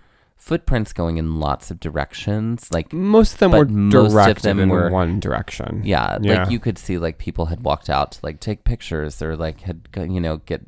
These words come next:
Speaker 1: a little closer to this other thing, and then they'd come back to the main set of footprints.
Speaker 2: Right, and we were pretty bar-, far beyond the sign point at this point, so we're like, "We have to be pretty close to the cabins."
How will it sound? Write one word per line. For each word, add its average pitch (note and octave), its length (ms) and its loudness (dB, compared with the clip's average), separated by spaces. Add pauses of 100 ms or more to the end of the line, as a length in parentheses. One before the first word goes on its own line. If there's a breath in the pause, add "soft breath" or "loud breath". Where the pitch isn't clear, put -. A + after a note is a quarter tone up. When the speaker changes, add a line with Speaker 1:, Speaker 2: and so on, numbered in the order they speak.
Speaker 1:
a - 60 -6
little E2 200 -4
closer E2 380 -6
to D#2+ 100 -8
this D#2+ 240 -8
other E2 220 -4
thing, E2+ 300 -6
and D#2 120 -6
then D#2 120 -8
they'd D#2 220 -8
come D#2 180 -10
back D2+ 380 -6
to E2 120 -12
the D2+ 100 -10
main D2+ 440 -8 (240 loud breath)
set - 260 -6
of - 80 -6
footprints. - 540 -8
Speaker 2:
Right, A2 240 4
and E3+ 100 0
we F#3+ 80 4
were G#3+ 140 4
pretty A#3+ 240 2
bar-, A3+ 320 0
far F3 240 4
beyond C#3+ 360 4
the C3+ 60 4
sign A#2 320 0
point C#3+ 220 2
at C3+ 80 -2
this - 160 -4
point, - 360 2
so B2+ 140 0
we're A#2+ 140 6
like, A#2 180 2
"We C#3+ 80 2
have D3+ 220 2
to E3 100 0
be C#3+ 120 0
pretty G#2 260 2
close F#2+ 320 -2
to - 60 -10
the F#2+ 100 -2
cabins." F2+ 600 -2